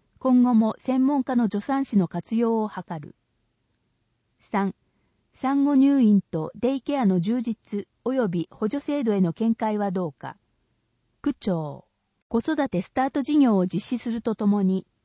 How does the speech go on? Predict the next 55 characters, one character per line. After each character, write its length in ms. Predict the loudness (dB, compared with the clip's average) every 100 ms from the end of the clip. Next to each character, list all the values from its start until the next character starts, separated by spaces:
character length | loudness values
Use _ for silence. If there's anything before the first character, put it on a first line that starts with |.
| _ -2
費 160 | 0
用 220 | 2 0
等 260 | 0 0 2
も 180 | 2 0
含 260 | -4 0
め、 260 | 0 0 -8 _ -16
新 280 | -6 -4 -2
支 160 | -2
援 160 | 2 2
事 140 | 2
業 220 | 2 2
等 240 | 0 -2 -2
と 140 | -4
合 120 | -4
わ 140 | -4 -6
せ、 300 | -10 -12 -14 _
国 240 | 2 4 4
の 120 | 2
動 220 | 0 -2
向 220 | -2 0
を 60 | 4
見 120 | 2
据 280 | 0 -4 -6
え 40 |
る。 200 | -6 -10 _ _ _ _ _ _ _ _ _ _ _ _ _ _ _
質 260 | -18 -2 2
問。 280 | 2 0 -6 _ _ _ _ _
本 220 | -6 -4 0
区 120 | 2
の 120 | 2
学 240 | 0 -6
校 200 | -6 -2
に 120 | 0 -2
お 100 | -2
け 180 | -4
る 220 | -2 -4 -4
ア 40 |
レ 120 | -4
ル 120 | -4
ギ 160 | -4 -4
ー 40 |
対 280 | -4 -4 -2
応 120 | 0
に 140 | 2 0
つ 140 | -2
い 80 | -6
て 160 | -6 -10
問 260 | -10 -10
う。 40 | -14 _ _ _ _ _
一 220 | -12 -10
か 140 | -8 -6
ら 100 | -6
三 280 | -2 -2
ま 120 | -2 -4
で。 180 | -12